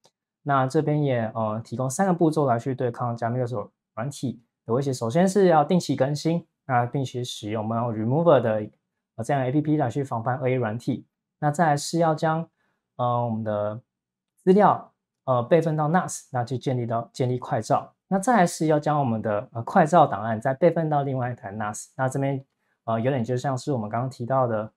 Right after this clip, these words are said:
备份三二一的这样子的一个机制。好，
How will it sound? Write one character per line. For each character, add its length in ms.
备 120
份 160
三 240
二 100
一 140
的 100
这 160
样 140
子 80
的 80
一 40
个 80
机 220
制。 300
好， 180